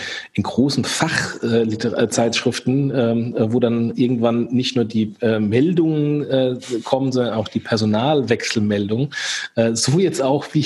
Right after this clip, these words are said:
<laughs> drei Personalia. Ich finde das lustig. Ähm, nämlich, ähm,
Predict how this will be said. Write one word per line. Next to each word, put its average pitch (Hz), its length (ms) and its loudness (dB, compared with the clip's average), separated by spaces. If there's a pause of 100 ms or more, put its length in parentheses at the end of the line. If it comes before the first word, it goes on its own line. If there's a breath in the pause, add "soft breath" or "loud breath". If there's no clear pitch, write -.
<laughs> 131 160 0
drei 120 340 2
Personalia. 120 720 0
Ich 110 80 -4
finde 120 200 -4
das 101 80 -4
lustig. 131 460 -2 (440 loud breath)
Ähm, 131 560 0
nämlich, 135 580 2
ähm, 127 380 0